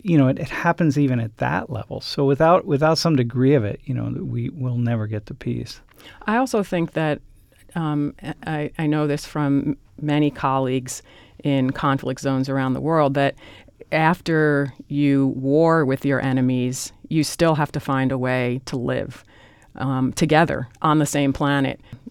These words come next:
Speaker 2: We have a colleague in Northern Ireland who says, you know, "We've ki-, we killed ourselves for, you know, X number of years, and then we finally went back to the beginning and, and had to talk." And I think,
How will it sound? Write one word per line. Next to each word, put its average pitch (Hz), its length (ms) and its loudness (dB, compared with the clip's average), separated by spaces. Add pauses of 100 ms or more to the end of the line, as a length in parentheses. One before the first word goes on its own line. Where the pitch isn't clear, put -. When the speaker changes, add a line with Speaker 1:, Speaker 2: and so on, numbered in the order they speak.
(300)
Speaker 2:
We 151 120 0
have 139 100 0
a 135 60 -4
colleague 135 380 -2
in 131 80 0
Northern 135 300 0
Ireland 135 400 2
who 139 60 0
says, 131 240 -4
you 131 60 -2
know, 127 100 -4
"We've 135 220 -6
ki-, - 160 -4
we 147 120 -4
killed 143 280 -2
ourselves 135 440 -4
for, 131 340 -4 (200)
you 151 100 -2
know, 139 140 -2
X 139 220 -6
number 139 200 0
of 135 80 -2
years, 147 220 2
and 131 120 2
then 131 100 0
we 135 80 0
finally 127 540 -2 (180)
went 139 260 0
back 123 220 2
to 139 100 -6
the 127 80 -6
beginning 135 420 -2
and, 131 120 -6 (160)
and 139 100 -2
had 127 160 -4
to 120 60 -6
talk." - 400 -6 (520)
And 143 160 0
I 135 60 2
think, 139 340 0